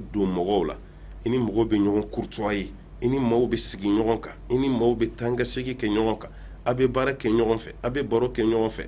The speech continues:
a bɛ jɛ ka seli misiri kelen kɔnɔ, e ni jama de bɛ ka ɲɔgɔn ka hakilina ɲini kuma bɛɛ. Ko tɛ kɛ sigida si la, f'i ka taa sɔrɔ bɛnbaliya dɔ bɛ to ka na aw ni ɲɔgɔn cɛ. O tɛ kɛ yɔrɔ si la, f'i ka taa sɔrɔ dusukun bɛ fɔ ɲɔgɔn kɔ a yɔrɔ la ka caya." O tuma na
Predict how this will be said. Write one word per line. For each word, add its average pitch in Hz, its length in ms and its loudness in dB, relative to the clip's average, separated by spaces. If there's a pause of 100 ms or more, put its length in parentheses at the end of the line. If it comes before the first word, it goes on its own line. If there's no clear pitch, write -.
a 127 80 0
bɛ 139 220 -2
jɛ 117 140 0
ka - 100 -6
seli 123 240 0
misiri 101 320 -2
kelen 120 260 2
kɔnɔ, 120 200 2 (380)
e 143 80 2
ni 143 240 0
jama 113 260 2
de 117 100 6
bɛ 117 120 -2
ka 117 100 -2
ɲɔgɔn 110 340 2
ka 120 80 0
hakilina 127 500 0
ɲini 117 340 2
kuma 98 160 -2
bɛɛ. 120 260 6 (400)
Ko 180 100 8
tɛ 165 180 0
kɛ 147 120 2
sigida 110 460 2
si 135 200 2
la, 135 140 2 (180)
f'i 143 100 -4
ka 139 120 -2
taa 139 160 -2
sɔrɔ 117 220 -2 (100)
bɛnbaliya 101 400 2
dɔ 107 160 0
bɛ 98 100 0
to - 160 -6
ka 80 100 -10
na 78 100 -4
aw 80 80 -4
ni 78 100 -4
ɲɔgɔn 78 200 -4
cɛ. - 120 -10 (1080)
O - 80 2
tɛ 127 180 2
kɛ 160 120 4
yɔrɔ 170 240 8
si 180 160 6
la, 170 180 4 (300)
f'i 147 140 -4
ka 156 100 2
taa 151 180 2
sɔrɔ 123 260 0
dusukun 117 400 -2
bɛ 110 80 4
fɔ 110 180 -4
ɲɔgɔn 107 320 2
kɔ 107 180 -2
a 90 80 -6
yɔrɔ 90 240 -2
la 82 80 -4
ka - 140 -12
caya." 80 320 -6 (420)
O - 60 -10
tuma 107 260 4
na 107 160 4